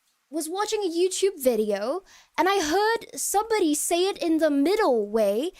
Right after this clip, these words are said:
that is sort of similar to how I used to say it. I've, I've corrected back to pronouncing my T's now,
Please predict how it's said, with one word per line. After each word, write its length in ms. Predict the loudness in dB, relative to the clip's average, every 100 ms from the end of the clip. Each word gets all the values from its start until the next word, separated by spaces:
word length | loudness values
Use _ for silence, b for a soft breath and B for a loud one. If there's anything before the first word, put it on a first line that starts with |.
| B B
that 260 | -2 -2 -6 b b _ -2
is 260 | 0 -2 -10 _
sort 400 | -6 0 0 0
of 60 | -2
similar 540 | -2 0 2 2 2
to 120 | 0
how 200 | 0 2
I 80 | 2
used 300 | 2 2 0
to 80 | -2
say 200 | -2 -2
it. 180 | 0 2
I've, 180 | 0 2
I've 260 | 0 -2 -4
corrected 520 | 0 0 2 -2 0
back 280 | 0 0 -2
to 340 | 0 0 0 -4 b b b -4
pronouncing 500 | 0 2 2 0 0
my 140 | 0
T's 380 | -2 0 0 0
now, 360 | -4 -4 -6